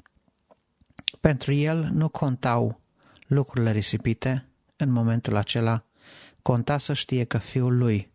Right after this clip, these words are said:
trăiește și este înapoi acasă.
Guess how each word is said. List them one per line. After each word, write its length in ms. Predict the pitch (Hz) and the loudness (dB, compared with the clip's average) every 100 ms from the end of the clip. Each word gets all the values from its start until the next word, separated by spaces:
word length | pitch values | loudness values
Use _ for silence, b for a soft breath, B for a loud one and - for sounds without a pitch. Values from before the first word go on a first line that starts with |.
| _ | _
trăiește 840 | - 123 117 131 123 - 98 101 - _ B B B B | -4 0 2 2 0 -2 0 -2 -4 _ B B B B
și 200 | - - | -4 -2
este 240 | 120 - 113 | -2 0 0
înapoi 640 | 104 104 117 110 107 - _ _ _ | 0 0 0 2 0 -4 _ _ _
acasă. 640 | 127 113 - 95 - 117 | -4 -2 -2 -2 -4 -8